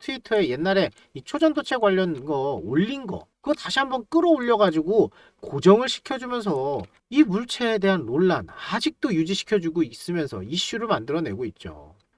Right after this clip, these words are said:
이 일론 머스크 그냥 투자하는 사람 아닙니다. 그냥 테슬라 뭐 이런 전기차 투자와 미래 먹거리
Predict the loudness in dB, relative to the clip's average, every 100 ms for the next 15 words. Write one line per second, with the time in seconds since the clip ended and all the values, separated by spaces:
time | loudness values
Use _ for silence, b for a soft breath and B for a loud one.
0 | _ 0 0 2 0 0 -2 -4 -2 2
1 | 0 -2 _ -8 0 6 6 6 -2 -2
2 | 0 2 -2 -4 -2 -2 -2 -4 -6 -8
3 | -12 _ _ -4 4 4 4 -4 0 4
4 | 4 4 2 0 -2 -6 -10 -6 -6 -6
5 | -2 2 2 0 -6 -10 -2 2 2 0
6 | -2 -2